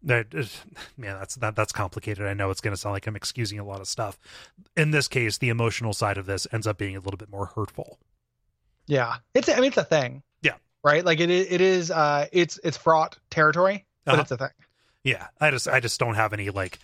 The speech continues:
Speaker 1: history or competency with this to, like, speak with authority about it, but that is what they're playing with.
Speaker 2: Yeah.
Speaker 1: <laughs>
Speaker 2: Yep.
Speaker 1: Yeah. So,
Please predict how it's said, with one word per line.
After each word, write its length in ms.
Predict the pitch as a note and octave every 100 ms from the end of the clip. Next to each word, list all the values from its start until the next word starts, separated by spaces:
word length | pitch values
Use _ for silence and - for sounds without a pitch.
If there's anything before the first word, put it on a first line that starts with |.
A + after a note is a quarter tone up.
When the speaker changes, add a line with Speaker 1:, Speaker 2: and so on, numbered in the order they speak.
| _ _ _
Speaker 1:
history 380 | C4 - G3
or 100 | B2+
competency 600 | A#2 - B2+ A#2+ A2 -
with 160 | G#2 G2+
this 200 | G#2+ -
to, 100 | C3
like, 260 | G#2 G2 -
speak 380 | - - B2+ B2+
with 100 | A#2
authority 560 | G#2 - A2 G#2+ G#2
about 280 | G#2 G2 F#2
it, 80 | G2+
but 120 | A2+
that 160 | A#2 G#2+
is 100 | G2+
what 140 | G#2
they're 80 | G2
playing 300 | - G2 F2 F#2
with. 160 | G#2 _ _ _ _
Speaker 2:
Yeah. 280 | - D3+ - - - -
Speaker 1:
<laughs> 60 | - - - _ _ _ _ _ - -
Speaker 2:
Yep. 140 | C4+ - _ _
Speaker 1:
Yeah. 160 | B2+ G2+ _ _ _ _ _ _
So, 380 | - - C#3 G2